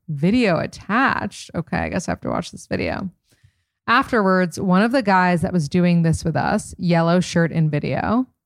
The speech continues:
came up to me and my group of girlfriends.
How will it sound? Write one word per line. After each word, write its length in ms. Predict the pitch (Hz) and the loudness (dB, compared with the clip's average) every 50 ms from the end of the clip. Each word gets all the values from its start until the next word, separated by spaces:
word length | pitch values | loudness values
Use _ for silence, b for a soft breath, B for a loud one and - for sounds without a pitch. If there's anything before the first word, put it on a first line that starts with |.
| _ _ - | _ _ -4
came 260 | - 202 202 202 214 | 0 2 2 2 2
up 160 | 226 226 - | 2 0 -2
to 100 | - 247 | -2 -2
me 240 | 214 196 180 175 175 | 0 2 2 2 2
and 220 | 160 160 170 165 | 2 2 2 2
my 260 | 160 160 156 156 156 156 | 2 2 2 0 -2 -2
group 340 | - - - 160 156 - | -4 -2 -2 -2 -2 -2
of 180 | - - 147 - | -4 -6 -6 -4
girlfriends. 720 | - 220 240 254 - - - - - - - - - | -2 0 0 0 -2 -4 -8 -8 -8 -8 -10 -10 -12